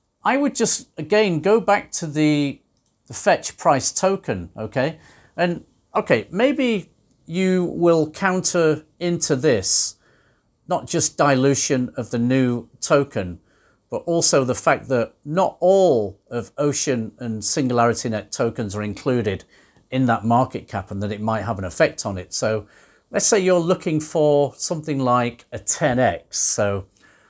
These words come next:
I don't think you need more than a forty billion market cap on this now. And previously I was looking at Ocean and thinking, well, Ocean at six hundred million,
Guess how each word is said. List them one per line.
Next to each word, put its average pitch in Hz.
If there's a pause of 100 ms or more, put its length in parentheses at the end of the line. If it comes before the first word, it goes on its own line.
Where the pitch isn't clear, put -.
(180)
I 185
don't 190
think 175
you 165
need 160
more 165
than 156
a 151
forty 160
billion 151
market 165
cap 113
on 101
this 92
now. 82 (540)
And 123 (580)
previously 269
I 147
was 240
looking 226
at -
Ocean 156
and 101
thinking, 120
well, 120 (560)
Ocean 175
at 151
six -
hundred 131
million, 147